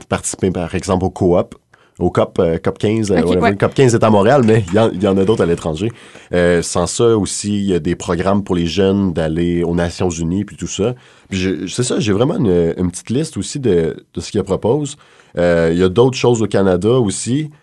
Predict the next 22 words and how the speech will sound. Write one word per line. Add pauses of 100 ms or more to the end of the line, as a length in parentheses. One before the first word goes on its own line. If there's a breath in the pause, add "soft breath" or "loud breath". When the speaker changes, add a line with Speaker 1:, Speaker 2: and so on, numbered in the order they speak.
(100)
Speaker 1:
Entre
autres,
j'ai
celui-là
ici,
c'est
le
programme
Génération, (100)
euh,
des
objectifs
de
développement
durable (100)
dans
le
Nord. (560 soft breath)
Speaker 2:
Dans
le
Nord ?
Speaker 1:
Ouais,